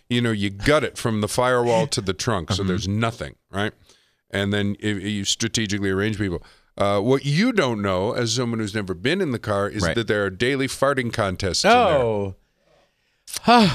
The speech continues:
Speaker 1: Yeah.
Speaker 2: The Dutch oven in the car.
Speaker 1: Yeah.
Speaker 2: That's
Speaker 1: Yes.
Speaker 2: rough.
Speaker 1: Yes.
Speaker 2: Oof.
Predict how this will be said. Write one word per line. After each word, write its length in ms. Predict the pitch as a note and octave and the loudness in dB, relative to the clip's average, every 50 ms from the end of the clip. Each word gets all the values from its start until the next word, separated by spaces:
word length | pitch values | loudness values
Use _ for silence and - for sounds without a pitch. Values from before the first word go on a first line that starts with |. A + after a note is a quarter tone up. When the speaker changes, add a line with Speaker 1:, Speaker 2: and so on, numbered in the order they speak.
| - | 0
Speaker 1:
Yeah. 580 | G#2+ A#2 A2+ A2+ A2 G#2+ G2 F#2 F2+ D#2+ D2+ G2+ | -2 -2 0 2 2 2 2 2 0 0 0 -2
Speaker 2:
The 60 | F#2 | 0
Dutch 260 | F2 B2 B2 B2 - - | 2 2 2 0 0 0
oven 280 | A2 A2+ G#2+ A2 A2 | 0 0 2 2 2
in 140 | G#2+ G#2+ G2+ | 2 0 0
the 80 | F#2+ F#2+ | -2 -2
car. 480 | - - A2 G#2 G2+ F#2+ F#2 F#2 F2+ - | -2 0 0 2 2 2 0 0 -2 -2
Speaker 1:
Yeah. 480 | - B2+ B2 B2 A#2 G2+ E2 C#2+ D2 - - _ | -2 0 2 2 2 0 -2 -4 -6 -8 -8 _
Speaker 2:
That's 160 | G#2 G#2+ G#2 | -4 -2 0
Speaker 1:
Yes. 80 | G2+ F#2 | 0 2
Speaker 2:
rough. 400 | F2 F#2 F2+ - - - - - | 2 2 0 0 -4 -8 -14 -10
Speaker 1:
Yes. 680 | - G2 G2 - - F3+ F#3 - F#3 - - - - - | -6 -6 -2 2 2 4 4 4 2 2 0 -2 -4 -2
Speaker 2:
Oof. 180 | B2 C3 A#2 - | 0 0 0 0